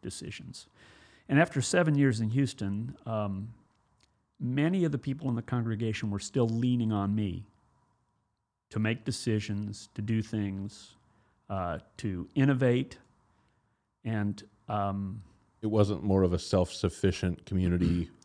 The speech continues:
Speaker 1: <clears throat>
Speaker 2: group?
Speaker 1: It was, but they didn't do it. That is, they were perfectly capable of it.
Speaker 2: Right.
Speaker 1: But they had gotten into a pattern of depending.
Speaker 2: Of leaning on Tom.
Speaker 1: Yeah.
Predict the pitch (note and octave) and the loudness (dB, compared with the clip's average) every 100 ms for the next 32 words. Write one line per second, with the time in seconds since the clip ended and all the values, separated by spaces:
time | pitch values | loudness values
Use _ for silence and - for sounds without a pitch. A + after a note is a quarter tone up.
0 | _ - _ F2 F2 F2+ B2+ F#3+ - - | _ -20 _ -14 -6 -2 0 -2 -10 -20
1 | _ _ _ _ _ A2 - A2+ D#3 C#3+ | _ _ _ _ _ -14 -4 6 8 8
2 | F#2 G2 B2 - - - _ _ _ _ | 6 0 -4 -8 -12 -18 _ _ _ _
3 | _ G2+ - G2+ A2 G#2 G2 G2+ G2 E2+ | _ -10 -8 -4 -4 -2 -4 -4 -6 -6
4 | A#1+ - _ _ _ _ _ _ _ _ | -10 -20 _ _ _ _ _ _ _ _
5 | _ _ _ _ _ _ _ _ _ _ | _ _ _ _ _ _ _ _ _ _
6 | _ _ A2 A#2+ A2 F2 F2 G#2 - - | _ _ -4 -2 -2 -4 -8 -10 -14 -16
7 | A2+ G#2+ C#3 G#2+ - - - F3 - - | -6 -2 0 -2 -8 -10 -2 -2 -2 -8
8 | G2+ - - E3+ - - - F#2 - - | -10 -8 -4 -4 -4 -12 -12 -12 -14 -6
9 | G#2 - - - B2+ A2+ B2 A2 G#2 A#2+ | -4 -4 -6 -10 -8 -4 -2 -2 -2 -2
10 | B2 C3 C3+ B2 A#2 G2+ G2 - B2 B2+ | 0 0 0 0 0 -2 -6 -4 -2 0
11 | A#2 G#2 F2+ F#2 - - _ G2+ B2 G#2 | 0 -2 -6 -8 -12 -18 _ -10 -8 -6
12 | A2+ G#2 F2 F#2 G2+ G2+ F#2+ F2 E2 F2+ | -4 -4 -2 0 4 4 4 2 0 -2
13 | B1 - F#2 | -4 -8 -10